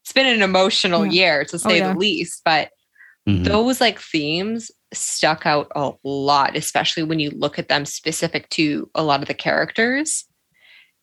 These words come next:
Speaker 1: And, like, even, um, I would say acceptance, because depending on which character you're looking at, they had some, they needed to accept something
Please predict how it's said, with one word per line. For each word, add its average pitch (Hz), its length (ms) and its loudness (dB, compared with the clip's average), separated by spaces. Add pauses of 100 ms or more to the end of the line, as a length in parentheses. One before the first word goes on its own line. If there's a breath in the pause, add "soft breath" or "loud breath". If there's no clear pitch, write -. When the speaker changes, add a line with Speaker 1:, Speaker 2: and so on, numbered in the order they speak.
Speaker 1:
And, 185 240 2
like, 185 260 4
even, 175 640 4
um, 151 340 0
I 147 100 2
would 156 160 0
say 147 380 -2 (360)
acceptance, - 880 -4 (260)
because 160 640 -2 (2250)
depending 233 380 0
on 196 120 2 (120)
which 180 200 -4
character 170 640 0
you're 147 180 -8
looking 147 400 -4
at, 220 300 -2 (1700)
they 190 140 4
had 196 300 0
some, 175 200 -2 (120)
they 185 160 0
needed 170 360 0
to 175 100 -4
accept - 540 -4
something - 640 -4